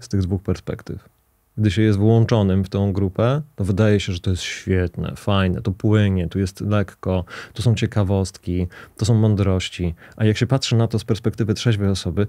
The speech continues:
to naprawdę trochę żenada. No nie? To są po prostu głupoty. I to takie mówione bardzo, bardzo podniośle, ale de facto niespecjalnie wnoszące jakąkolwiek treść. I to są, to pokazuje tak naprawdę, jak,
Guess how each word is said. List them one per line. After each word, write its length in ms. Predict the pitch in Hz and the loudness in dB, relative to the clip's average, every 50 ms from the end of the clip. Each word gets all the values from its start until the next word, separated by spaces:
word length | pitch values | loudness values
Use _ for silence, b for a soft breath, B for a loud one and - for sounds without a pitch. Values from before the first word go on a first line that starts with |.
| B B B | B B B
to 100 | - 123 | 0 2
naprawdę 680 | 117 120 107 - 110 104 90 87 82 87 95 107 120 117 120 B B _ | 4 4 2 2 0 0 0 0 0 0 0 0 0 -2 -4 B B _
trochę 260 | - 101 87 90 101 | -8 -6 -2 -2 0
żenada. 500 | 92 104 104 107 107 104 85 85 80 - - - _ _ _ 95 | 0 0 0 0 0 0 0 -2 -4 -4 -8 -14 _ _ _ -8
No 80 | 90 | -4
nie? 200 | 85 87 98 95 | -2 -2 -2 -2
To 100 | 92 92 | -4 -2
są 120 | 85 104 92 | -2 -2 -2
po 60 | 87 | -2
prostu 380 | 92 101 92 - - 101 92 - - | -2 -4 -4 -2 -4 -4 -4 -4 -8
głupoty. 1000 | - 101 107 110 113 120 120 120 - 95 92 90 92 101 - - 90 78 76 - - _ _ - | -4 -2 0 2 2 0 -2 -2 -2 0 0 0 0 -4 -6 -6 -6 -6 -6 -8 -12 _ _ -8
I 80 | 107 | -4
to 100 | - 101 | -2 -2
takie 380 | 92 101 90 - - 98 95 95 | -2 -2 -4 -2 -2 0 0 2
mówione 640 | 98 98 87 95 104 104 101 101 101 98 98 98 90 | 2 0 2 2 2 2 2 2 2 2 2 0 0
bardzo, 600 | 85 101 101 101 95 95 85 90 95 90 90 87 | 2 2 2 2 0 -2 -2 -2 -2 -2 0 -2
bardzo 500 | 87 85 90 90 92 90 82 90 90 90 85 - - | -2 -2 0 0 0 -2 -2 -2 -2 -2 -4 -6 -4
podniośle, 540 | - 98 85 95 95 107 117 - - 120 110 | -4 -4 -2 0 0 -2 -2 -2 0 0 2
ale 160 | 104 101 98 95 | 2 2 0 0
de 120 | 95 90 | -2 -2
facto 420 | - 101 95 - - 101 98 92 92 B B B B B B - | -2 -4 -4 -2 0 0 0 0 -2 B B B B B B 2
niespecjalnie 840 | 113 107 - - 104 90 - 101 92 90 90 90 90 90 90 87 76 | 2 2 2 0 -2 -2 0 -2 0 0 0 -2 -2 -2 -2 -2 -2
wnoszące 500 | 87 90 98 92 82 95 90 90 - 82 | -2 -2 -2 -2 0 -2 -2 -2 -4 -6
jakąkolwiek 520 | 78 - 85 85 82 - 67 73 - 85 - | -6 -4 -6 -6 -6 -6 -6 -6 -8 -8 -8
treść. 240 | - - - - | -8 -8 -8 -10
I 60 | - - | -4 -4
to 100 | 117 113 | -2 0
są, 240 | 131 123 117 - 120 | 0 0 0 -2 -2
to 80 | - 120 | -4 -4
pokazuje 500 | - 135 - 135 117 120 127 127 113 95 | -4 -2 0 2 2 4 4 4 4 2
tak 140 | 101 90 - | 2 0 -2
naprawdę, 480 | 82 82 - 82 87 80 - 117 127 B B B B B B B _ - | -4 -4 -4 -6 -6 -4 -2 -4 -4 B B B B B B B _ -4
jak, 200 | 120 107 110 104 | 0 0 2 0